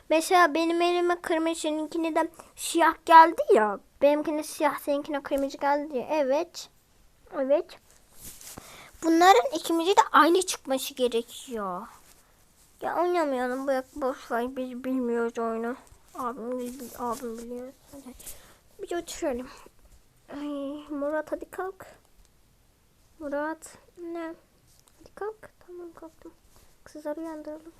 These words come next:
Tamam. Oğlum kalk. Oğlum. Bak kalksana. Ya baba bir git sen.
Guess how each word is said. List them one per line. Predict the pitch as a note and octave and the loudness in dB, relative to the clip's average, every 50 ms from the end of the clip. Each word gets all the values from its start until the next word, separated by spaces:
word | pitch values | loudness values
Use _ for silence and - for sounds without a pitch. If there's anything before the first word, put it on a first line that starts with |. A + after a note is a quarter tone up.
| - - - - | -20 -20 -20 -20
Tamam. | D#4+ D#4+ E4 E4 - _ _ _ _ _ _ _ - - - - _ _ - - _ _ - _ _ _ _ _ _ _ _ _ _ _ _ _ _ _ _ _ _ _ _ _ _ _ _ _ _ _ _ _ _ _ _ _ _ - - - _ _ _ _ _ _ _ _ _ _ _ _ _ _ - - | -18 -16 -16 -18 -18 _ _ _ _ _ _ _ -20 -20 -20 -20 _ _ -20 -20 _ _ -20 _ _ _ _ _ _ _ _ _ _ _ _ _ _ _ _ _ _ _ _ _ _ _ _ _ _ _ _ _ _ _ _ _ _ -20 -20 -20 _ _ _ _ _ _ _ _ _ _ _ _ _ _ -14 -8
Oğlum | B3 B3 B3 C#4+ F4 F4+ F4 | -2 0 2 4 4 4 2
kalk. | - - E4 F4+ G#4+ G#4+ - - - - - _ _ _ _ _ _ _ _ _ _ _ - - - _ - _ _ - - _ | 6 8 8 8 8 6 2 -4 -18 -18 -20 _ _ _ _ _ _ _ _ _ _ _ -20 -20 -20 _ -20 _ _ -20 -12 _
Oğlum. | - B3 C4+ C#4+ D4+ D4+ D#4 D#4 E4 F4 - _ _ _ _ _ _ - - - | 0 4 8 8 8 8 8 4 0 -4 -10 _ _ _ _ _ _ -18 -8 -4
Bak | C4 C4+ C4+ | -4 -2 0
kalksana. | - D#4 D4 D4 - - - G4 G#4+ A4+ A4 G4+ E4+ C#4 D#4+ - _ _ _ _ _ _ _ _ _ _ _ _ _ _ - | 0 0 0 0 -2 -2 0 4 4 6 6 4 2 0 -4 -8 _ _ _ _ _ _ _ _ _ _ _ _ _ _ -20
Ya | - - - | -20 -16 -10
baba | - - C#4 D4 C#4 C4 C4+ D4+ _ | -8 -6 -4 -4 -4 -4 -6 -8 _
bir | E4 D4 D#4 - _ _ | -18 -18 -18 -20 _ _
git | - - _ - - | -18 -18 _ -20 -16
sen. | - - D#4 D4+ C4+ | -14 -12 -10 -10 -10